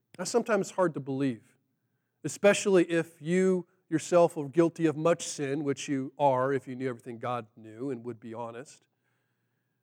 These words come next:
or if there's been a lot of sin brought into your life by others. Really, God's proactive? He's ahead of that? You realize that God never, when things happen in your life or in the life of others or in the world, never goes,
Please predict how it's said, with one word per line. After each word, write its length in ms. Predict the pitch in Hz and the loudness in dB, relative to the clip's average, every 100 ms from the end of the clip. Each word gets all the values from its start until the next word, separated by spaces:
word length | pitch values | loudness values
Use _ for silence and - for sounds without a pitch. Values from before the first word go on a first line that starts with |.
| _ _ | _ _
or 300 | 143 160 165 | 2 4 4
if 180 | 156 - | 0 -4
there's 160 | 147 | -6
been 140 | - 143 | 0 0
a 60 | |
lot 160 | 143 139 | 2 0
of 40 | |
sin 220 | - 143 | -2 -6
brought 240 | 127 135 131 | -2 0 0
into 140 | 120 | -4
your 100 | 127 | -6
life 260 | 120 120 113 | -4 -6 -8
by 160 | 110 | -10
others. 400 | 110 107 107 - _ _ _ _ _ _ _ _ _ _ _ | -10 -12 -18 -20 _ _ _ _ _ _ _ _ _ _ _
Really, 240 | 185 269 254 | 2 2 4
God's 240 | 247 226 | 2 0
proactive? 500 | - 202 202 220 226 | -2 2 2 2 0
He's 140 | 226 196 | 2 2
ahead 280 | 151 220 | 2 4
of 100 | 269 | 6
that? 280 | 254 269 294 - _ _ _ _ - _ _ _ _ _ _ _ _ _ - | 6 2 0 -6 _ _ _ _ -20 _ _ _ _ _ _ _ _ _ 8
You 120 | 226 | 10
realize 340 | 277 294 269 226 | 12 12 10 8
that 140 | 214 | 6
God 380 | 214 226 247 202 | 10 12 12 8
never, 400 | 202 220 240 247 | 6 8 8 10
when 160 | 214 | 8
things 360 | 202 247 254 247 | 8 8 8 4
happen 420 | - 226 233 214 | 4 4 8 8
in 180 | 220 240 | 10 10
your 160 | 240 233 | 10 8
life 380 | 208 214 226 | 8 8 8
or 80 | 214 | 8
in 80 | 208 | 8
the 60 | 202 | 8
life 260 | 202 226 | 10 8
of 120 | 214 | 8
others 220 | 202 220 208 | 8 10 10
or 80 | |
in 60 | 226 | 10
the 80 | 196 | 12
world, 260 | 190 226 | 12 12
never 220 | 220 226 208 | 12 10 10
goes, 260 | 202 185 | 8 6